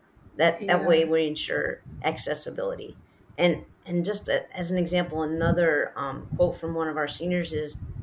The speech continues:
Speaker 1: "B A O has added a dimension to my life that I was lacking. Belonging to B A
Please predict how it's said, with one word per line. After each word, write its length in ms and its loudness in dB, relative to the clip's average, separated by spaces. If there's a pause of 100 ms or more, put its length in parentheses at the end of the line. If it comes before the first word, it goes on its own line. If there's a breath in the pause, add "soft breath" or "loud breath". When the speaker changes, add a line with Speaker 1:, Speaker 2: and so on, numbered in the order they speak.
(360)
Speaker 1:
"B 300 4
A 80 6
O 80 6
has 240 0
added 280 0
a 80 -2
dimension 640 -2
to 80 -10
my 140 0
life 460 -2
that 100 -4
I 120 0
was 200 -6
lacking. 540 -6 (760 loud breath)
Belonging 340 6
to 80 6
B 180 2
A 60 8